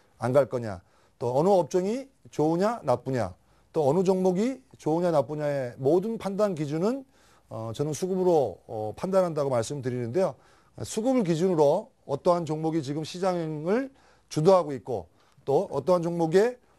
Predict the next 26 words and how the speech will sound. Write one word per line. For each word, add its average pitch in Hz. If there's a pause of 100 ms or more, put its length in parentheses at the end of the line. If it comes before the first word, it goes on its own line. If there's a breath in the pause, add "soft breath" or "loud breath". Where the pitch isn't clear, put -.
(140)
아, 117
기관 170
외국인의 165
매수기가 139
상당히 196
들어오고 151
있는데 135 (340 soft breath)
위치적으로 190
신규로 226 (160)
매수해도 151
되는지를, 131 (440 soft breath)
어, 104
보는, 143
예, 117
그런 151
방법들을 139
지금 135
같이, 151 (300 loud breath)
어, 113
보고 131
있는 135
겁니다. 95 (420 loud breath)
아, 147
그다음에 214
지난번 233
시간에 202